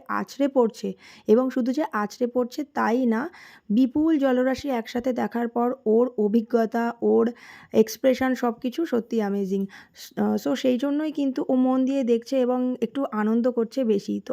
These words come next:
আমরা সেই সুযোগে একটু হালকা করে ফটো সেশন করে নিচ্ছি একসাথে, যে, আহ, এরকম একটা সুন্দর মুহূর্ত, সেটাকে তো অবশ্যই ক্যামেরাবন্দি করে রাখতে হবে। আর বাবু তো পেছন দিকে নিজের মতো করে সময়টা কাটাচ্ছে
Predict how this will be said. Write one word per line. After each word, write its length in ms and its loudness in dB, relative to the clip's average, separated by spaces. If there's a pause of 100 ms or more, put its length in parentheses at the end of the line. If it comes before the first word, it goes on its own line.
আমরা 340 -2
সেই 180 -4
সুযোগে 340 -4
একটু 200 -2
হালকা 300 -4
করে 260 0
ফটো 240 -4
সেশন 340 -4
করে 180 -4
নিচ্ছি 340 -4
একসাথে, 520 -8 (540)
যে, 520 2 (360)
আহ, 320 0 (320)
এরকম 340 2
একটা 200 -2
সুন্দর 300 2
মুহূর্ত, 420 2
সেটাকে 360 -4
তো 160 -2
অবশ্যই 280 0
ক্যামেরাবন্দি 540 0
করে 220 -2
রাখতে 260 -6
হবে। 260 -2
আর 100 -4
বাবু 280 0
তো 120 0
পেছন 320 -2
দিকে 180 -2
নিজের 280 2
মতো 240 -2
করে 200 -2
সময়টা 380 -4
কাটাচ্ছে 520 -8